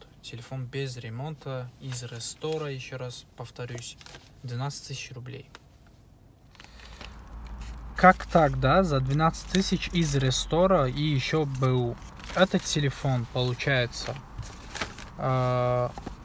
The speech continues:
пользовались этим телефоном, у телефона был дефект, потом заменили по гарантии. Потом сделали возврат телефона, и, получается, телефон Рестол взял, деньги вернул клиенту, и теперь,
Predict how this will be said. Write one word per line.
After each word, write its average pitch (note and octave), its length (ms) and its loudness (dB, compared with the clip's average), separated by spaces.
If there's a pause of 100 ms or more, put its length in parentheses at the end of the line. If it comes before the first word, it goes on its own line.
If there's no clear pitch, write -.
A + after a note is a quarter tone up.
(920)
пользовались E3+ 600 6
этим C#3 240 2
телефоном, C#3+ 720 0 (140)
у C#3 60 -2
телефона C3+ 460 -2
был C3+ 160 0
дефект, B2+ 400 -2
потом C#3+ 300 0
заменили B2 360 0
по B2+ 140 -2
гарантии. A2+ 560 -4 (800)
Потом D#3+ 600 4 (180)
сделали E3 460 4
возврат C3+ 520 4
телефона, D3 760 2
и, D3 220 -2
получается, C3+ 1300 0 (640)
телефон C#3 520 2
Рестол C3 440 2
взял, D3 440 4
деньги C3+ 340 0
вернул D3 460 2
клиенту, C#3+ 480 -2
и F3+ 520 0
теперь, D3+ 540 -2